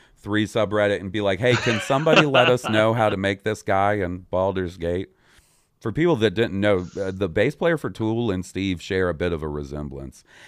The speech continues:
And it was only recently, like, within the last couple of years that I even noticed it. And I was like, "Well, wait a goddamn second."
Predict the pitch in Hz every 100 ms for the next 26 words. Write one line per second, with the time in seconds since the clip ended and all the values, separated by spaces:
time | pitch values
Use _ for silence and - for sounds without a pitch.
0 | - 120 131 123 - 139 196 190 127 135
1 | 135 123 95 101 92 95 - 101 113 95
2 | 90 95 101 - 110 92 92 85 92 92
3 | 85 87 82 - 85 98 87 85 80 76
4 | 80 73 73 - 69 - _ _ _ _
5 | _ _ - - - _ - - - -
6 | 101 104 104 101 92 - 135 113 98 110
7 | 165 143 110 104 85 107 98 92 107 95
8 | 90 - 95 87 120